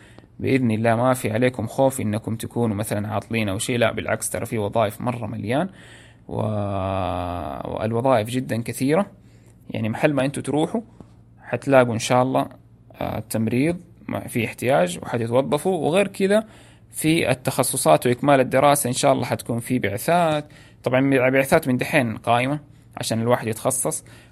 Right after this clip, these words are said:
وتقدروا تدرسوا ماجستير ودكتوراه، ف-، ف-، فمستقبل التمريض مستقبل جدًا مشرق، خاصة مع الرؤية، فإن شاء الله ما في خوف على هذه المهنة.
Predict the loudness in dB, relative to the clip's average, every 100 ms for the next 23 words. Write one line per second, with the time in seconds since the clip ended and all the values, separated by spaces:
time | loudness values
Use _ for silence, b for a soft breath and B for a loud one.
0 | B 0 2 4 2 2 2 2 2 0
1 | -2 -2 0 -2 -2 -2 0 2 2 0
2 | -2 -6 -6 -6 -2 2 4 4 2 -2
3 | -2 -2 -4 -4 -4 -4 -4 0 0 2
4 | 0 0 -2 -2 -2 -2 -2 -4 -2 -2
5 | -2 -4 -6 -4 -4 -4 -4 -4 -4 -4
6 | 0 0 -2 -6 -4 -4 -4 -6 -10 B
7 | B B B B -2 0 2 6 6 8
8 | 6 4 0 0 0 2 -2 -2 -2 -4
9 | -6 -8 -10